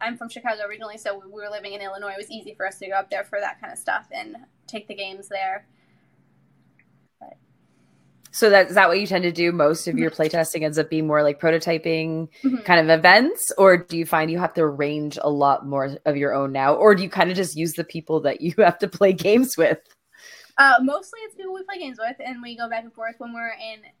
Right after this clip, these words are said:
Speaker 1: Illinois, um, Elk Creek Games was there, and we would kinda swap back and forth. They'd bring us their stuff, and we'd bring us, bring them theirs.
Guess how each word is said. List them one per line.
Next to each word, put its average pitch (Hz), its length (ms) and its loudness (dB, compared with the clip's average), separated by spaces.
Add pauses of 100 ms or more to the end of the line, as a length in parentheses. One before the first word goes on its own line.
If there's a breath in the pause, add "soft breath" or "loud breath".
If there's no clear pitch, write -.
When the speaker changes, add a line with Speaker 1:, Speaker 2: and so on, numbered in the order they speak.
(100)
Speaker 1:
Illinois, 220 440 -16 (160)
um, 202 280 -8
Elk 214 240 -8
Creek 247 220 -20
Games 233 380 -18
was 240 180 -14
there, 262 280 -8
and 220 220 -8
we 220 100 -20
would 214 200 -18
kinda 208 220 -10
swap - 320 -10
back 196 160 -10
and 220 120 -20
forth. 214 220 -18
They'd 214 160 -18
bring 220 180 -18
us 220 120 -20
their 208 120 -8
stuff, 208 280 -12
and 214 80 -20
we'd 208 100 -20
bring 208 180 -18
us, 202 220 -18 (320)
bring 214 240 -10
them 202 240 -6
theirs. 208 560 -10